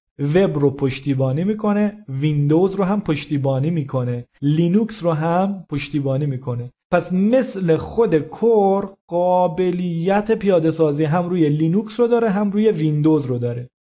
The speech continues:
با زبان سی شارپ هم نوشته می‌شه. پس ببینید این مباحث رو میاد دقیقاً مثل خود کور باهاش رفتار می‌کنه.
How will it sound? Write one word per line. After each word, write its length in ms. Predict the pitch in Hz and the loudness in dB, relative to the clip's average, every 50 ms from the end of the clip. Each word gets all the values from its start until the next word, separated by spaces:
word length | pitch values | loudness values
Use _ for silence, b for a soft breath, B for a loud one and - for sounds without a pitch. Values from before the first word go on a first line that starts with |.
| _ | _
با 220 | 143 151 185 208 202 | 0 2 2 2 2
زبان 500 | 165 202 190 196 185 233 233 196 170 160 | 2 2 2 4 4 2 4 4 2 0
سی 220 | 160 - 180 170 | 0 -2 -4 -4
شارپ 320 | - - 190 202 220 214 180 | 0 0 2 2 2 0 0
هم 320 | 196 233 240 247 254 254 254 | 0 2 2 2 2 0 -2
نوشته 640 | - 151 151 160 165 165 156 156 147 147 - - 170 | -4 -2 2 4 4 4 4 4 2 0 0 0 0
می‌شه. 420 | 147 135 127 - - - 135 135 - - _ _ _ _ - | 2 0 -2 -4 -6 -10 -12 -14 -16 -20 _ _ _ _ -12
پس 100 | 156 151 | -12 -2
ببینید 640 | - 226 233 220 202 196 190 190 196 196 190 B B B _ _ _ - | 0 0 2 2 2 2 2 0 0 -2 -4 B B B _ _ _ 0
این 200 | 214 208 190 190 | 2 4 4 4
مباحث 460 | 185 180 175 175 185 196 185 - 175 | 4 4 4 2 2 0 -2 0 0
رو 80 | 165 | 0
میاد 420 | 151 160 170 185 196 208 196 202 - | 0 0 0 0 0 0 0 -4 -4
دقیقاً 400 | 185 165 160 160 160 156 175 165 | 0 2 2 2 0 0 -2 -2
مثل 280 | 160 170 165 165 160 | -2 -2 -2 -4 -6
خود 480 | 143 - - - - 170 170 156 139 131 | -8 -8 -8 -4 -2 0 0 0 0 -2
کور 540 | 127 135 - - - 165 175 196 208 214 214 | -4 -8 -10 -6 -4 0 2 2 2 0 0
باهاش 720 | 214 185 156 151 151 139 147 160 160 170 185 196 196 - - _ _ - | -4 -6 -4 -4 -2 0 2 2 2 2 0 -2 -4 -8 -16 _ _ -8
رفتار 640 | 139 143 147 143 135 131 - - - 151 143 135 123 | -4 0 0 0 0 -2 -4 -2 0 2 2 2 0
می‌کنه. 440 | 120 120 120 - 131 123 123 131 | -4 -8 -10 -10 -10 -10 -10 -12